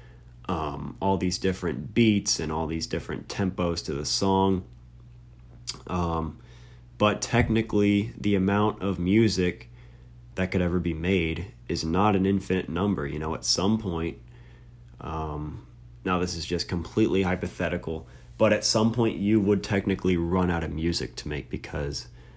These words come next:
um, humans can only hear a certain range of tones and stuff like that that he talks about.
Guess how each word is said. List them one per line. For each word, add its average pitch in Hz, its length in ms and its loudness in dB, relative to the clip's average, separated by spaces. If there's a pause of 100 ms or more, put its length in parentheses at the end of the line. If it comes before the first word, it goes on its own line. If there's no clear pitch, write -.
(420)
um, 80 600 -6
humans 110 320 8
can 92 160 0
only 90 240 4
hear 87 160 4
a 78 60 -2
certain 78 640 0 (360)
range 117 380 8
of 95 160 0
tones 104 420 2
and 90 120 0
stuff - 280 -2
like 87 200 -2
that 87 440 -4
that 85 120 -4
he 87 60 -4
talks - 380 -2
about. 80 400 -2